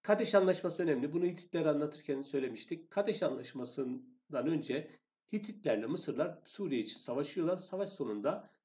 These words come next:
bin iki yüz seksen yılında bir anlaşma imzalıyorlar. İşte bu Kadeş Anlaşması. Kadeş Anlaşması'nın önemi ne?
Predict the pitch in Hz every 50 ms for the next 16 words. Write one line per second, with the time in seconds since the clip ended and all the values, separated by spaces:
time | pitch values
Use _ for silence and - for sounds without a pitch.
0 | _ _ 170 170 160 - - 156 - 165 147 - - 156 135 120 117 143 160 160
1 | 151 143 135 131 139 135 - 156 131 113 104 107 95 92 92 92 98 143 151 151
2 | - - - 151 151 156 - - 139 135 131 - 123 110 101 98 95 - - 104
3 | 95 - - 180 202 - - - - _ _ _ - - 165 196 196 208 190 170
4 | 170 160 - 175 156 - - 160 139 143 156 151 135 123 151 202 208